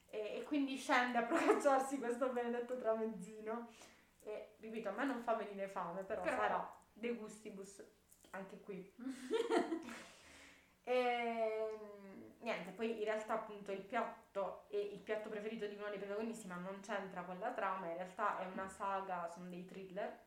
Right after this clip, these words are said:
Speaker 1: E, Lisbeth Salander è la vera protagonista,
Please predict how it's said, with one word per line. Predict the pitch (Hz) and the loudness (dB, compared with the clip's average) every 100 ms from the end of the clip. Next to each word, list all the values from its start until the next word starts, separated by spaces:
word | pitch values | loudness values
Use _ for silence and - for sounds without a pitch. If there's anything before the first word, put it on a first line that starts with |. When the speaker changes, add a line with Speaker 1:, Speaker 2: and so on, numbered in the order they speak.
| - - - _ _ | -20 -20 -20 _ _
Speaker 1:
E, | 208 196 190 185 185 180 180 180 175 175 165 156 135 113 98 - - _ - - _ _ _ - | -2 2 4 2 2 2 0 -2 -6 -8 -12 -16 -18 -18 -20 -20 -20 _ -20 -20 _ _ _ 0
Lisbeth | 269 311 233 | 4 4 2
Salander | 226 226 226 220 208 202 | 4 6 8 6 6 4
è | |
la | 202 208 | 4 4
vera | 214 202 | 4 2
protagonista, | 196 196 208 294 269 262 - 208 | -2 -4 0 0 0 -2 0 2